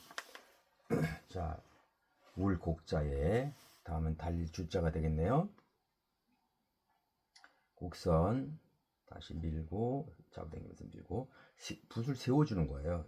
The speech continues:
이렇게 해서 잡아당기면서, 잡아당기면서 밀어주면 붓이 쓰게 되겠죠. 자, 이것도 오른쪽 여기 자, 세워서 꼭 부드럽게 또 와서 살짝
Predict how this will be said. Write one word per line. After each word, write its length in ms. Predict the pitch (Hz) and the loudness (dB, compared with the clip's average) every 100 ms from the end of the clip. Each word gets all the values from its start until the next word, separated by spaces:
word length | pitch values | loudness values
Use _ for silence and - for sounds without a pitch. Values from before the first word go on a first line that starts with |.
| - | -8
이렇게 220 | 69 64 | -10 -10
해서 320 | - 87 95 - - _ _ | -6 -6 -6 -12 -20 _ _
잡아당기면서, 840 | - 92 90 95 85 82 82 98 - | -10 -6 -2 0 0 2 0 0 -2
잡아당기면서 760 | - 85 98 101 101 90 98 123 | -4 -6 -4 -4 -2 -4 -4 -4
밀어주면 480 | 98 85 80 80 78 | -2 0 0 -2 -2
붓이 140 | 73 | -8
쓰게 280 | - - 151 | -12 -6 -6
되겠죠. 720 | 69 60 67 - - 90 147 - _ _ _ _ _ | -6 -10 -12 -12 -6 -2 -2 -6 _ _ _ _ _
자, 120 | 82 | -4
이것도 260 | 78 80 - | -4 -6 -8
오른쪽 540 | - 82 80 - - - _ _ _ _ - | -4 -2 -2 -4 -12 -14 _ _ _ _ -6
여기 460 | 80 76 85 120 - _ _ _ _ _ _ _ _ _ _ _ _ _ _ _ | -2 -2 -2 -4 -6 _ _ _ _ _ _ _ _ _ _ _ _ _ _ _
자, 180 | - 82 | -10 -10
세워서 760 | 78 87 82 80 107 120 131 156 _ _ _ _ _ _ _ _ _ _ _ | -6 -4 -2 -2 -2 -4 -4 -8 _ _ _ _ _ _ _ _ _ _ _
꼭 280 | - 82 | -16 -14
부드럽게 840 | - 87 87 - - 80 98 135 156 - _ _ _ _ - | -6 -4 -4 -6 -2 2 2 2 -2 -6 _ _ _ _ -10
또 140 | 85 | -6
와서 340 | 85 80 78 | -2 0 -2
살짝 600 | - - 92 - 113 139 | -4 -6 -8 -6 -2 -2